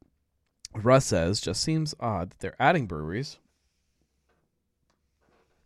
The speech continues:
at the same time they're closing breweries." Yes, that's a, that's, <laughs> that's an interesting note. Marco says, "I know what that means."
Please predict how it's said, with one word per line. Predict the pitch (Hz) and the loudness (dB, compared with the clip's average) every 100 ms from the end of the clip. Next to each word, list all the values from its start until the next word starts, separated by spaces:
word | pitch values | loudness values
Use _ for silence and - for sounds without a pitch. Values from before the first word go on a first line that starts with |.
| - | -8
at | - 120 | -4 -2
the | 110 | -2
same | - 101 | -2 -2
time | 104 143 113 | 0 0 0
they're | 127 117 | 0 -2
closing | - - - 80 85 | -4 -14 -8 -6 -6
breweries." | - 71 82 90 - - - - | -6 -8 -6 -8 -10 -16 -20 -20
Yes, | - 92 147 - - | -10 -8 -8 -10 -10
that's | 107 110 | -10 -6
a, | 101 92 131 - - | -4 -4 -6 -14 -12
that's, | 135 - - - - - | -8 -4 -6 -6 -6 -6
<laughs> | - - - | -8 -16 -18
that's | 285 - | -14 -8
an | 107 | -6
interesting | 95 - - 87 | -6 -8 -8 -2
note. | 87 165 - _ _ _ - _ _ _ _ _ _ _ _ _ _ _ _ - - | 0 0 -4 _ _ _ -20 _ _ _ _ _ _ _ _ _ _ _ _ -20 -10
Marco | 113 113 110 | -2 0 0
says, | 101 101 90 | -2 -4 -2
"I | 110 | -2
know | 113 | 0
what | 104 | 0
that | 85 | -2
means." | 85 78 | -4 -8